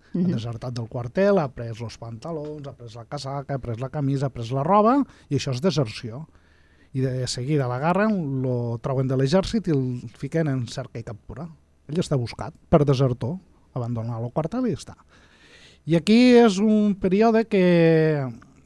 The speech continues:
Speaker 1: una mica estrany, perquè com que no hi ha informació, lo cas és que Felip, des de Madrid, torna cap a València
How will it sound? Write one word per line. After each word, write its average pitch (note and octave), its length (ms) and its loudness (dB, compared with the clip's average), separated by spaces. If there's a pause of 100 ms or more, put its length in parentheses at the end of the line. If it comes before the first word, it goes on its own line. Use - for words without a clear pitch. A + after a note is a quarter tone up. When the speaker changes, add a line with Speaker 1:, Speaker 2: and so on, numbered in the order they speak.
Speaker 1:
una E3+ 160 4
mica F3 260 2
estrany, F#3+ 440 2
perquè C#3+ 320 -6
com A#2+ 160 -4
que A#2+ 180 -4
no D3 220 2
hi D3+ 140 0
ha - 20 2
informació, D3+ 840 0 (880)
lo D3 140 -2
cas F3 200 0
és G3+ 160 0
que E3+ 840 4
Felip, F#3+ 380 4
des D#3+ 140 4
de D3+ 80 2
Madrid, D#3 480 4
torna E3+ 240 2
cap - 180 -4
a C#3 60 0
València A2+ 600 -6